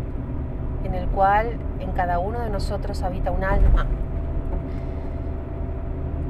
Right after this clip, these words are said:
Y hay un alma que lo acoge todo, completa,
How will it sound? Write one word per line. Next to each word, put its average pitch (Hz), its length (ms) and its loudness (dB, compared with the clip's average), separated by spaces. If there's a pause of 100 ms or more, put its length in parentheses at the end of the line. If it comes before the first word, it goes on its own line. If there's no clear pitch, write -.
(380)
Y 208 60 -2
hay 208 180 0
un 254 120 0
alma 208 520 0
que 175 120 -2
lo 175 100 2
acoge - 460 0
todo, - 260 0 (4000)
completa, - 560 0